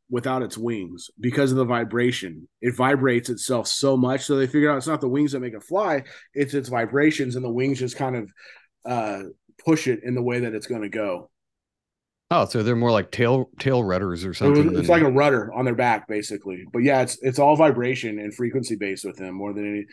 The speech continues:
Speaker 1: than anything else.
Speaker 2: That's wild. Well, I, you hear that story about, like, the, the bees that, I, yeah, I think it was honeybees or something that kill the, they can kill a
Speaker 1: Wasp.
Speaker 2: hornet
Speaker 1: Or a
Speaker 2: or a
Speaker 1: hornet,
Speaker 2: wasp,
Speaker 1: yeah.
Speaker 2: yeah, by
Speaker 1: Yeah.
Speaker 2: just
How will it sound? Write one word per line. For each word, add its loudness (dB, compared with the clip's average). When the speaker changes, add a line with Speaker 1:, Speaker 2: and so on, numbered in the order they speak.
Speaker 1:
than -6
anything -6
else. -10
Speaker 2:
That's -8
wild. -2
Well, 2
I, 0
you 0
hear 4
that 2
story 0
about, 2
like, -2
the, -2
the 0
bees 0
that, 0
I, -2
yeah, 2
I 2
think 0
it 0
was -2
honeybees -2
or -6
something -4
that -4
kill 0
the, -2
they 0
can -4
kill 6
a -
Speaker 1:
Wasp. -4
Speaker 2:
hornet -2
Speaker 1:
Or 4
a 6
Speaker 2:
or 4
a 4
Speaker 1:
hornet, 6
Speaker 2:
wasp, 2
Speaker 1:
yeah. 2
Speaker 2:
yeah, 0
by 8
Speaker 1:
Yeah. 6
Speaker 2:
just 0